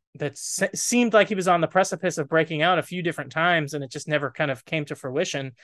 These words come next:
and not for a lack of talent, 'cause as you said, absolutely phenomenal, and a guy who, looking back on it, has, you know, some of the best matches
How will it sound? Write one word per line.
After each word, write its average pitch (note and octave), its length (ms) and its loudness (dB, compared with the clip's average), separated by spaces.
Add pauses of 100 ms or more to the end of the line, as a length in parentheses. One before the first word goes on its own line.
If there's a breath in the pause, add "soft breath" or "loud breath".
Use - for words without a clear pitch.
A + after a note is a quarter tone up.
(280 soft breath)
and F#3+ 160 2
not G3 260 4
for G#3+ 120 6
a G3+ 80 8
lack F#3 240 6
of F#3 120 2
talent, F3 480 -2
'cause C#3 160 -8
as D3+ 160 -2
you D#3 60 -6
said, E3 200 2
absolutely F#3 420 0
phenomenal, F#3 480 0
and E3+ 80 0
a D#3 40 -2
guy F3+ 240 6
who, F3 240 0 (360)
looking G#3+ 320 6
back G3+ 240 8
on F3+ 140 6
it, F3 160 2
has, E3+ 380 2 (480)
you D#3+ 80 -2
know, D#3+ 180 4
some F#3+ 240 0
of F3+ 120 0
the F3 80 2
best E3+ 260 4
matches F3 720 0